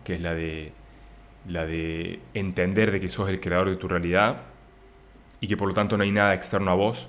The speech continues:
no va a haber nada en tu exterior, ya sea que te guste o no te guste, sobre todo que no te gusta, que no tenga que ver con vos. Arrancando por tu pareja, tu familia, que son los núcleos más cercanos que tenés, eh,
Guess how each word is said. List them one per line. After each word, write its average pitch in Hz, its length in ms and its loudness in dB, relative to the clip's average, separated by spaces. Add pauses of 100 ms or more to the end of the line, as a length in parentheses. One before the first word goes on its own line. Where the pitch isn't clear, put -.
no 92 160 0
va 92 40 6
a 95 40 6
haber 95 180 2
nada 101 400 4
en 90 120 -4
tu 92 80 -2
exterior, 101 600 0 (500)
ya 98 120 0
sea 98 120 2
que 95 100 -2
te 101 120 0
guste 107 260 4
o - 20 2
no 95 80 0
te 98 80 0
guste, 107 260 2
sobre 87 220 0
todo 98 160 2
que 95 60 2
no 95 100 0
te 98 80 -2
gusta, 107 260 2
que 95 100 -4
no 90 120 2
tenga 92 180 0
que 87 80 -6
ver 87 140 2
con 82 160 -6
vos. - 280 -8 (920)
Arrancando 87 540 2
por 90 140 -4
tu 90 120 -6
pareja, 110 380 2
tu 110 120 -2
familia, 110 460 4
que 104 100 -2
son 98 400 -2 (680)
los 92 300 0
núcleos 107 300 4
más 104 160 2
cercanos 107 560 4
que 92 100 -2
tenés, 95 540 -2 (200)
eh, 85 420 -4